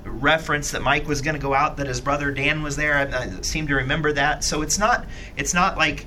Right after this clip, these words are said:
tied to the membership of this church. There's not a, uh, we have a group of elders here, and, and I would argue that it is an elders group, but it's not like, like a spiritual resume or something, you know, it's not like that. But there is a specific group that has a, some level of authority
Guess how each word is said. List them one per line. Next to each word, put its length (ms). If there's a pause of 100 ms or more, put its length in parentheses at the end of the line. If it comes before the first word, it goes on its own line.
tied 380
to 60
the 100
membership 680
of 140
this 220
church. 480
There's 200
not 200
a, 240 (540)
uh, 100 (220)
we 140
have 220
a 40
group 260
of 100
elders 520
here, 500 (540)
and, 160
and 200
I 60
would 140
argue 340
that 160
it 140
is 160
an 100
elders 420
group, 460
but 140
it's 160
not 220
like, 440 (580)
like 160 (220)
a 100
spiritual 520
resume 580
or 100
something, 460
you 80
know, 120
it's 120
not 180
like 200
that. 360
But 140
there 160
is 220
a 100
specific 600
group 240
that 120
has 480
a, 180
some 480
level 360
of 100
authority 640